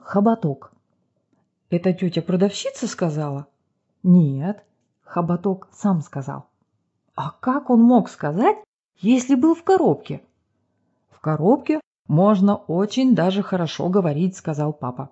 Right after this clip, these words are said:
«Сейчас покажу». Он засунул голову в коробку и произнес чужим голосом: «Меня зовут Папа. Я должен срочно идти на работу». Он приласкал Сима и вышел из комнаты. Мама сказала:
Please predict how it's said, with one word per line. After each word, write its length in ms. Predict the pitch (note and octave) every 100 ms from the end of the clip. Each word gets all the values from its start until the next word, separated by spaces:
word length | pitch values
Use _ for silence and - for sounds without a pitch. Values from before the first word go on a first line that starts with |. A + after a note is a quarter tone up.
| _
«Сейчас 480 | - G#3+ - D4+ D4+
покажу». 480 | - D3+ C#3+ D#3+ _ _ _ _ _ -
Он 300 | E3 A3 A#3+
засунул 480 | A3 G#3 A3+ G#3 E3+
голову 380 | F#3+ A3+ E3+
в 80 | D3
коробку 580 | - D3 E3+ G#3+ C#4 B3+ - -
и 80 | G3
произнес 520 | E3 F3 D3 E3+ F#3
чужим 480 | - F3 D#3 F3 F#3
голосом: 460 | D3 C#3+ - D3+ - _ -
«Меня 560 | D#3 E3+ D3+ D#3 F#3+ A3
зовут 640 | A3 G#3 D#3+ G3+ G#3 -
Папа. 560 | D3+ D3+ D3+ E3 E3 E3 _ _ _ _
Я 180 | C#3+ E3
должен 340 | D#3+ F3 F3 F3+
срочно 600 | - D3 G3+ - B3+ C4+
идти 300 | - F#3+ G3+
на 120 | A#3
работу». 760 | C4+ G#3+ E3 F3 E3+ F3+ F#3 - _ _ _ _ _ _ -
Он 160 | F3+ E3+
приласкал 640 | E3 D#3+ D#3 - D3 C3+
Сима 580 | - - A#3+ B3+ A#3 A#3 _ _ -
и 120 | B3
вышел 360 | D4+ D4+ E3+
из 100 | C#3+
комнаты. 560 | - D#3 D3+ D3 D3+ C#3+ _ _ _ _ _ _ _ _ _ _
Мама 320 | G3 C#4 D#4+ C#4+
сказала: 600 | - D#3 D3+ D3+ D3+